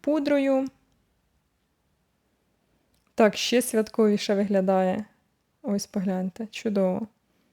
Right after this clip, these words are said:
І можемо нарізати, робити чайок заздалегідь, як це я зробила, і насолоджуватися, дивитися у вікно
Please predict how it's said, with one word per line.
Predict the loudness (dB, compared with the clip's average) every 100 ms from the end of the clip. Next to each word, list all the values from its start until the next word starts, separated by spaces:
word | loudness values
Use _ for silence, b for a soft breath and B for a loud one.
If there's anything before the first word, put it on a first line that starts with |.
| _ _ _ _ _ _ 0
І | 2 4
можемо | 4 6 4 2 0 0
нарізати, | 0 2 2 0 2 2 2 -4 -6 _ _ _ _ _ _
робити | 0 2 4 4 2 -4
чайок | 0 2 4 4 4 2 -4
заздалегідь, | -8 -4 0 2 2 2 0 0
як | -2 -2
це | 0
я | 2 2
зробила, | 0 0 2 2 0 -4 _ _ _ _ _ _
і | -2 -2 -4 -6 -10 -10 -4
насолоджуватися, | -4 -2 -2 0 0 -2 -4 -4 -6 -8 -12 -14 _ _ _ _ 0
дивитися | 2 2 0 -4 -6 -6 -8 -6
у | -4
вікно | -2 -4 0 0 2 0